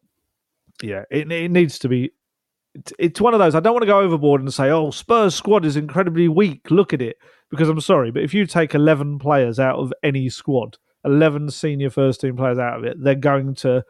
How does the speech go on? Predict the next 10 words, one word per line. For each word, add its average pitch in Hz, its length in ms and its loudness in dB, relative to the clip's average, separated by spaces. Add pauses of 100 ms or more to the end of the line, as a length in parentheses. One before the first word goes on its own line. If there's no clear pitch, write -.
(220)
look 156 400 2
like 131 180 0
they've 131 140 -2
got 131 180 0
a 131 60 -2
really 135 480 0 (100)
<laughs> - 140 -16
weak 143 320 0
squad. - 420 -2 (480)
Um, 127 640 -8